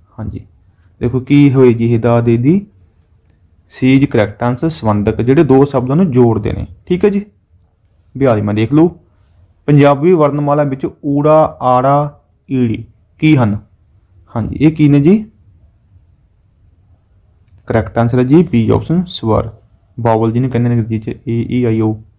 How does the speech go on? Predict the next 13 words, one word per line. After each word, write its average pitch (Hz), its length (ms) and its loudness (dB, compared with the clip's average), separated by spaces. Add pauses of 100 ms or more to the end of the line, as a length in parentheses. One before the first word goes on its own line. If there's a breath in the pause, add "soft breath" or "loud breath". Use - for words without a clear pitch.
(320)
ਠੀਕ 147 240 -6
ਹੈ। 180 180 -4
ਇਸ - 180 -12
ਤਰ੍ਹਾਂ 127 180 -6
ਪੰਜਾਬੀ 120 280 -2
ਤਿੰਨ 117 200 -4
ਹੁੰਦੇ 113 180 -2
ਨੇ 127 60 2
ਆਪਣੇ, 165 280 0 (800)
ਊੜਾ, 139 560 0
ਆੜਾ 120 200 -2
ਤੇ 147 140 -4
ਈੜੀ। 107 360 -8